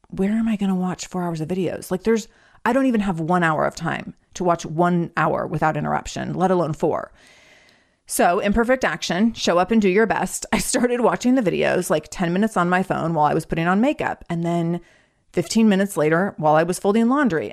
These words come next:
and fifteen minutes after that while I was making dinner, and ten minutes after that or while I'm walking back from dropping Vinny off at school.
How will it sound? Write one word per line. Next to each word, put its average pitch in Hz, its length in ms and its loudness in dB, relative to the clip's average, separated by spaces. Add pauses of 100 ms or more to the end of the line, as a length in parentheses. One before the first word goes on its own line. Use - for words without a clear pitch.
and 170 240 -2
fifteen 202 380 -2
minutes 208 280 0
after 147 260 -6
that 165 240 0
while 151 160 0
I 165 60 4
was 190 140 0
making 233 320 0
dinner, 233 420 0
and 180 280 -2
ten 160 200 -4
minutes 214 240 0
after 175 300 -2
that 151 260 0
or 175 60 0
while 160 220 4
I'm 170 320 -2
walking 165 500 0 (260)
back 202 380 -2
from 165 140 -4
dropping 160 300 0
Vinny 151 180 -4
off 151 120 -2
at - 60 -8
school. - 460 0